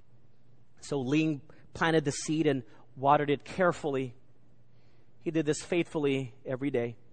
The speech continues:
About three weeks' time, the other young people were talking about their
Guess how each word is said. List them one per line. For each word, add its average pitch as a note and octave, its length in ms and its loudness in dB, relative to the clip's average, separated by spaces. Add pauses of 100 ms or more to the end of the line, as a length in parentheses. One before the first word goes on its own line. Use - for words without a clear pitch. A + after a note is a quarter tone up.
(1800)
About D#3 260 10
three F3+ 180 4
weeks' E3 360 4
time, D3+ 480 2
the D3 100 4
other D#3 160 6
young D3+ 260 4
people D#3 360 -2
were C#3+ 100 2
talking D#3+ 460 4
about C3+ 280 4
their C#3 200 2